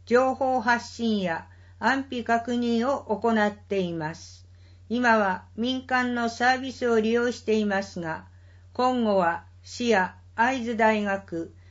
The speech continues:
地域の事業者などと連携しながら、高齢の人にも使いやすい会津発の仕組みができるといいですね。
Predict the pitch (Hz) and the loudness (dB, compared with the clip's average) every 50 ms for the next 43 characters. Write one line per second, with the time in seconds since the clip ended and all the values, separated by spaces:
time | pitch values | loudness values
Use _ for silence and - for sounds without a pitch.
0 | - - - - 269 277 285 262 233 - 247 226 226 220 196 208 208 240 262 254 | -20 -20 -14 -8 -6 -4 -4 -6 -6 -4 -2 0 0 0 0 -2 -2 0 0 0
1 | 254 247 - 254 240 240 240 233 240 233 226 233 233 220 220 226 247 262 247 226 | -2 -2 -2 -2 -2 0 0 0 0 -2 -2 0 0 2 2 0 0 -2 -6 -6
2 | - - 240 226 226 226 214 - 220 208 208 202 196 190 175 170 160 165 185 - | -4 -2 0 2 2 0 -2 -2 -2 -2 0 0 0 0 0 0 -2 -4 -8 -12
3 | - - - - - - - - - - 254 269 269 269 262 269 269 262 254 247 | -18 -20 -20 -20 -20 -20 -20 -12 -4 0 4 4 6 6 4 2 2 0 0 -2
4 | 254 240 - - 240 240 240 233 226 226 226 220 226 - - - 240 262 269 269 | -4 -4 -4 -4 -2 0 0 0 2 0 0 -2 -4 -8 -6 -2 0 0 0 0
5 | 262 240 226 226 220 - - - 196 190 180 165 - - - - - - - - | 0 0 0 0 -2 -4 -10 -8 -6 -6 -6 -8 -10 -16 -20 -20 -20 -20 -6 0
6 | 220 247 262 269 254 240 254 240 226 240 247 247 - 254 247 240 226 226 - - | 0 2 2 0 -2 -2 -2 -2 0 -2 -2 -4 -4 -4 -4 -2 -4 -4 -6 -10
7 | - 262 262 269 262 247 233 220 208 196 202 196 - 254 247 240 226 - 214 208 | -10 -8 -6 -4 -2 0 0 0 0 -2 -4 -4 -6 -6 -6 -6 -4 -2 0 0
8 | 208 208 233 233 220 185 202 185 185 - - 175 185 220 247 - - | 2 2 0 0 0 0 -2 -2 -4 -6 -6 -4 -4 -4 -4 -6 -10